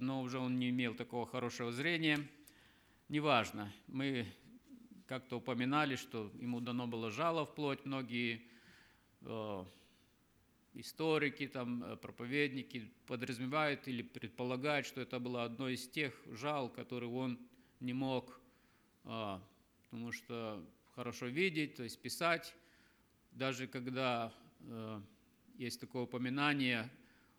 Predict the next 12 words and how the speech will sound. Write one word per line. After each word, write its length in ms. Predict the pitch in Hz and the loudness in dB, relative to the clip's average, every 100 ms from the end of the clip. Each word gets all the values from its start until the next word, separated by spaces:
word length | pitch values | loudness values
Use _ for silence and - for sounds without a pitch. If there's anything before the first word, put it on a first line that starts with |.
| - | -8
он 200 | 117 117 | -4 -4
одной 280 | 113 123 | -2 -2
церкви 380 | 120 139 127 - | 0 0 0 -2
пишет: 420 | 139 135 135 123 | -2 -2 -2 -4
"Вы, 180 | 120 127 | -4 -4
говорит, 320 | 131 143 135 | 0 2 2
даже 320 | 131 135 120 127 | 0 -2 -2 -2
были 300 | 127 135 131 | 0 0 -2
та-, 180 | 139 127 | -4 -6
настолько 640 | 131 123 - 175 180 160 | -6 -6 0 2 2 0
блаженны, 640 | 139 - 135 135 135 131 123 | -2 0 0 2 2 2 0
что 280 | - 123 | -2 -6